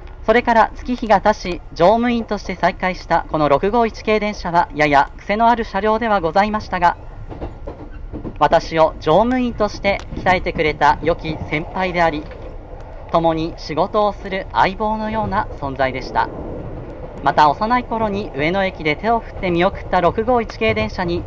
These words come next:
約二十年の時を経て乗務するようになり、今ではホームや沿線のお客様に手を振り返せるほどの乗務員として成長いたしました。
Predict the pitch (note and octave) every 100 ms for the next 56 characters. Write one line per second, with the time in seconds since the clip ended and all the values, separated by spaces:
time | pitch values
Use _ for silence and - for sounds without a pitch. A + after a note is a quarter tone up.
0 | - D3 D3+ D3 C#3+ - C#3+ C#3+ F#3 B3+
1 | B3 A3 G#3 G3 G3 G3 E3+ F#3 D3+ C#3+
2 | - - D#3+ F#3 F#3 F#3 F3+ F#3 F3 D3
3 | D3 C3+ - - - - - - - -
4 | F3+ E3+ D#3 D3 - - - - E3+ D3+
5 | C#3 C#3 - C3+ F#3+ G#3+ G#3 G3 - G#3
6 | - G#3+ F#3+ G3+ - - - D#3 C#3 C3
7 | C#3 - F#3+ F#3 G3 - E3+ F#3+ D#3+ C#3+
8 | D#3+ G3+ G3 F#3 F3+ - F#3+ - - C#3
9 | C#3+ B2 D3+ - F3+ - D#3+